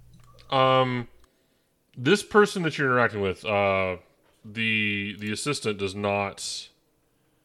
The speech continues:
She's kind of taken aback by the sudden appearance of Grandma Thick, but, uh, she does not appear to have any sort of.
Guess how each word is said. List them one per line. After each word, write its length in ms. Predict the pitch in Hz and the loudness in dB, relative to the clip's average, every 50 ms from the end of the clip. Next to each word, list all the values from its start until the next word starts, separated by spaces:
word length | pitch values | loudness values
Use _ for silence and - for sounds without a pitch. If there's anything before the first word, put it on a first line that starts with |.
| _ _ _ _ _ _ | _ _ _ _ _ _
She's 360 | - - - 165 160 147 127 - | -12 -6 -2 2 2 2 2 4
kind 220 | - 160 160 156 | 6 6 8 8
of 380 | 143 123 110 - - - - _ _ _ _ _ _ _ _ _ _ _ _ _ _ _ _ _ _ _ _ _ _ _ _ _ - | 8 6 6 2 -4 -16 -20 _ _ _ _ _ _ _ _ _ _ _ _ _ _ _ _ _ _ _ _ _ _ _ _ _ -2
taken 280 | - 170 180 160 156 | 4 4 4 6 6
aback 440 | 127 107 92 117 113 127 156 - - | 2 2 6 8 8 8 8 6 4
by 140 | 113 120 120 | 4 6 6
the 120 | 113 107 | 6 4
sudden 340 | - - - 123 123 117 113 | 2 2 2 2 2 2 0
appearance 640 | 104 - - - 123 113 123 139 156 170 - - - | -4 -4 -2 0 2 4 4 4 0 0 -4 -6 0
of 280 | 151 151 156 151 143 | 2 2 2 0 0
Grandma 340 | - 160 151 156 160 160 165 | 0 0 2 2 2 0 0
Thick, 460 | 160 - 190 202 214 - - - _ _ _ _ - 143 - _ | 0 0 0 0 0 -2 -10 -20 _ _ _ _ -20 -20 -8 _
but, 540 | - 139 127 117 117 - - - - - - _ _ _ _ _ _ _ _ _ _ _ _ _ _ _ _ _ _ - | 4 6 6 6 6 4 0 -8 -10 -12 -14 _ _ _ _ _ _ _ _ _ _ _ _ _ _ _ _ _ _ -2
uh, 580 | 107 107 104 104 101 98 98 95 92 92 92 90 - _ _ _ _ _ _ _ _ _ _ _ _ _ _ _ _ _ _ - | 2 4 6 6 6 6 6 4 4 2 0 -2 -6 _ _ _ _ _ _ _ _ _ _ _ _ _ _ _ _ _ _ -10
she 200 | - - - 156 | -6 -4 -2 -2
does 200 | 139 147 139 131 | 0 0 0 2
not 220 | 143 143 139 143 | 4 6 6 6
appear 360 | 143 135 - - 143 135 131 120 | 4 4 2 2 4 4 4 4
to 160 | 135 123 110 | 4 2 4
have 320 | 113 117 113 113 110 110 | 6 6 6 6 6 4
any 180 | 110 110 110 107 | 0 -4 -4 -4
sort 260 | - - 113 107 104 | -4 -2 0 2 4
of. 560 | 101 101 95 92 90 90 - - - - - | 4 2 2 0 -4 -8 -12 -18 -20 -20 -20